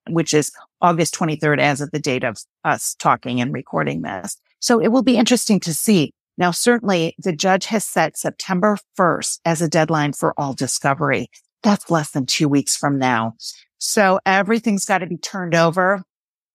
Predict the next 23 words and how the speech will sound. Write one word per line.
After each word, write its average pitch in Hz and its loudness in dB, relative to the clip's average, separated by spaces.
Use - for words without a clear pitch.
And 160 -2
then 185 0
there's 170 0
a 160 -2
deadline 156 0
for 151 -2
pretrial 147 -2
motions. 196 0
And 165 0
then 165 2
the 160 0
judge 165 0
has 160 -4
set 151 -2
a 165 -4
final 220 2
hearing 175 -2
date 160 0
of 147 -6
September 156 -4
twenty-second 190 -2
to 156 2
hear 196 2